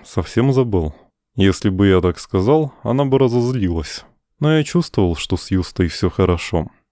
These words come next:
Волчица была такой же сильной, как Элис,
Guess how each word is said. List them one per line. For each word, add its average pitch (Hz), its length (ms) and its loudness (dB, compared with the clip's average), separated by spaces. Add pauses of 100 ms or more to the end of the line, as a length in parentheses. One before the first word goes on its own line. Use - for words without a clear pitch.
(260)
Волчица 92 640 0
была 90 300 2
такой 95 360 0
же 87 140 0
сильной, 123 480 0
как - 240 -4
Элис, 120 440 0